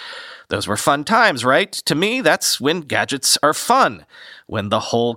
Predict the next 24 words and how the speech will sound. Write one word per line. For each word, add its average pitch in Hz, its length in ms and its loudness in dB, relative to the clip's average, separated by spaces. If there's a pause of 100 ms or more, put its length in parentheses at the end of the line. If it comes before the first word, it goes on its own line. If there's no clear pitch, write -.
category 170 720 2 (240)
of 147 140 2
a 139 60 -2
gadget 120 440 0
is 120 220 0
new. 92 320 -2 (460)
When 95 160 -8
Android 127 340 0
phones 135 280 0
were 131 100 0
brand 131 260 0
new, 135 180 0
there 107 140 -2
was 101 140 -6
this 101 160 -2
Cambrian 117 420 -2
explosion 110 500 -2
of 104 160 -2
experimentation, 131 1040 0
and 110 120 -2
every 117 280 -2
new 113 280 -2
Android 113 360 -2
phone 110 420 -2